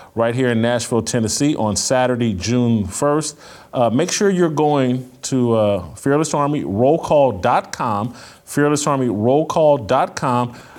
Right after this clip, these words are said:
Hopefully today the ticket information and the hotel information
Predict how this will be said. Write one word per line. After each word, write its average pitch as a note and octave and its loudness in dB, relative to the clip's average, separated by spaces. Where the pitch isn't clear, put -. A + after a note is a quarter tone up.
Hopefully E3+ -2
today C3+ 2
the F#2+ -2
ticket D#3+ 0
information C3 0
and F#2+ -2
the E2 -2
hotel D#3+ 0
information B2 -2